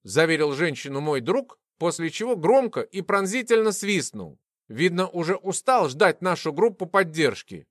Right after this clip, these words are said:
которая давно должна примчаться». Впрочем, я уже слышал нарастающий гул. Скорпионы резво мчались по лесу. «Слушай, приятель»,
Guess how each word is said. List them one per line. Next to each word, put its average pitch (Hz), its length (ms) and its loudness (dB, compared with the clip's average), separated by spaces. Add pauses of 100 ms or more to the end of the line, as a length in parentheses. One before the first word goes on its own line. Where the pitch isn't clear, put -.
которая 156 420 2
давно 151 420 0
должна 151 400 0
примчаться». 180 800 -2 (560)
Впрочем, 151 440 -4
я 262 180 2
уже 214 180 2
слышал 220 460 -2
нарастающий 180 720 0
гул. 156 400 -4 (120)
Скорпионы 240 720 4
резво 180 400 2
мчались 196 460 2
по 165 220 2
лесу. - 400 -10 (600)
«Слушай, 175 560 -4
приятель», 151 640 0